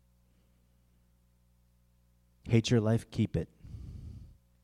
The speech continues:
Extremes. Jesus' teaching is full of them,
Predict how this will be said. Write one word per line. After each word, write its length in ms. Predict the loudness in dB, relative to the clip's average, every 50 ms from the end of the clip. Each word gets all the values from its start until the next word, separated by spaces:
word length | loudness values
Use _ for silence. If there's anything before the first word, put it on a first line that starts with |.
| _ _ _ _ _ _ _ -14 -12
Extremes. 680 | -12 -10 -4 0 0 2 2 0 -2 -8 -14 -18 -20 -20 -20 -20 _ _ _ _ _ _ _ _ _ _ _ _ _ _ _ _ _ _ _ _ _ _ _ _ _ _ _ _ _ _ _ _ _ _ _ _ _ -20 _ _ _ _ _ _ _ _ _ _ _ _ _ _ _ _ _ _ _ _ _ _ _ _ _ _ _ _ _ _ _ _ _ _ _ _
Jesus' 280 | 2 2 4 4 2
teaching 340 | 2 0 0 0 2 0 0
is 80 | 0 0
full 200 | 0 2 2 2
of 100 | 2 0
them, 160 | -4 -6